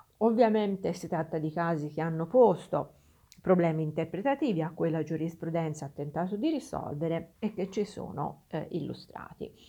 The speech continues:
Buon ascolto, complimenti a chi ha fatto le relazioni. La Baccellini mi ha mandato, eh, anche la relazione scritta, questa ancora non l'ho letta, naturalmente lo farò prima delle-, dell'esame, così che da poter poi avere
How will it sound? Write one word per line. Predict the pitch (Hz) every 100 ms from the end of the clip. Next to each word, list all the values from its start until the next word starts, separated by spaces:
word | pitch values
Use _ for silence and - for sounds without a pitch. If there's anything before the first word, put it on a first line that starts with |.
| - _ _ _
Buon | 180 170
ascolto, | 196 - 294 339 349 359 339
complimenti | 185 185 160 165 160 160
a | 151
chi | 156
ha |
fatto | 156 151 - 156
le | 147
relazioni. | 151 170 190 - 285 330 330 - _ _ _ _ _ - -
La | 185
Baccellini | 185 175 180 175 185 175
mi | 156
ha |
mandato, | 156 160 160 160 160 156 151 -
eh, | 175 160 156 151 147
anche | 190 185
la | 170
relazione | 156 156 151 - 175 208
scritta, | 254 - 277 320 - 269 - - -
questa | 196 190 160
ancora | 156 170 165 160 -
non | 170 160
l'ho | 160 226
letta, | 190 147 139 - 208 185 -
naturalmente | - 170 170 175 160 156 156
lo | 156 147
farò | 160 160 151 151
prima | - 147 156 151 -
delle-, | 170 147 143 -
dell'esame, | 143 151 185 156 139 143 156 151
così | 151 - 151
che | -
da | 156
poter | 147 - - 139
poi | - 139 147
avere | 151 156 156 170